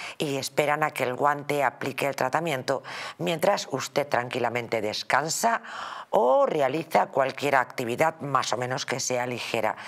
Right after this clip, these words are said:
Pero vamos, no tiene por qué estar en reposo, ¿eh? Se venden además con unos consumibles impregnados de sustancias naturales antiinflamatorias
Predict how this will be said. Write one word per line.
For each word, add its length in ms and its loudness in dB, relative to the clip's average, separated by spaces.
Pero 140 4
vamos, 220 2
no 120 -4
tiene 200 -2
por 160 0
qué 80 -2
estar 220 -2
en 120 -4
reposo, 500 -2
¿eh? 200 -2
Se 160 -2
venden 320 2
además 480 0
con 240 -2
unos 260 -2
consumibles 800 -2
impregnados 800 0
de 80 -2
sustancias 640 -2
naturales 720 -2
antiinflamatorias 1300 0